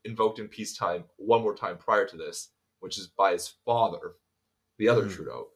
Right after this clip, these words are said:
Speaker 1: Like, Trudeau is,
Speaker 2: Mm-hmm.
Speaker 1: like, a little bit like the Kennedys. They're, like, a little bit of a during, during a separatist crisis in, in, like, the seventies.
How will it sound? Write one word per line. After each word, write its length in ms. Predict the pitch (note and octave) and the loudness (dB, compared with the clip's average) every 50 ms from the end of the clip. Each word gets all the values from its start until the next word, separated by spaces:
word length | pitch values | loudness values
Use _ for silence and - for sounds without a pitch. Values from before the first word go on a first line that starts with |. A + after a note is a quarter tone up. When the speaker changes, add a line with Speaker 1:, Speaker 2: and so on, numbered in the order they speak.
| _ - | _ 0
Speaker 1:
Like, 140 | C3 B2+ | 0 0
Trudeau 240 | - - G#3 G3+ G#3 | 4 6 10 12 12
is, 80 | G3+ F#3 | 12 12
Speaker 2:
Mm-hmm. 80 | E3 | 8
Speaker 1:
like, 140 | D#3+ C#3+ C3+ | 6 4 4
a 40 | C#3 | 2
little 200 | A#2+ A#2+ A#2+ A#2+ | 0 0 0 0
bit 120 | A2 A#2 | 0 0
like 140 | A2 G#2 - | -2 -2 -4
the 60 | G#2 | -6
Kennedys. 460 | G2+ - - G2 F2 E2+ E2 D#2+ D#2+ E2+ | -8 -6 -6 -6 -4 -6 -8 -12 -10 -6
They're, 100 | F#2 F#2+ | -4 -4
like, 140 | G2 G2 A2 | -2 -2 -2
a 20 | |
little 180 | G#2 G#2 G#2+ G#2 | -2 -2 -2 -2
bit 120 | G#2 F#2 | -4 -6
of 60 | E2 | -8
a 20 | - | -8
during, 560 | - - B2 A2 G#2+ G#2 G2+ G2 G2+ G2+ G2+ | -2 4 6 8 8 8 6 2 -4 -12 -6
during 360 | - A2 G#2 G#2 G#2 G2+ G#2 - - _ _ - | 0 2 2 4 2 0 -4 -12 -18 _ _ -8
a 80 | G2+ | -8
separatist 520 | G2 - G#2+ G2+ - G#2+ F#2 F2+ - - - | -4 -2 -2 0 2 0 0 0 -4 -8 -8
crisis 500 | - E2+ - - - - - - - - | -6 -6 -6 -6 -10 -12 -12 -14 -14 -12
in, 260 | F2 F2 E2 D#2+ D2 - - - | -10 -10 -10 -10 -12 -16 -16 -14
in, 80 | F2 | -12
like, 160 | E2+ D#2+ - | -12 -12 -12
the 60 | - - | -12 -6
seventies. 500 | - F#2 D#2 D2+ - - - - - | -4 -4 -4 -4 -8 -14 -20 -20 -20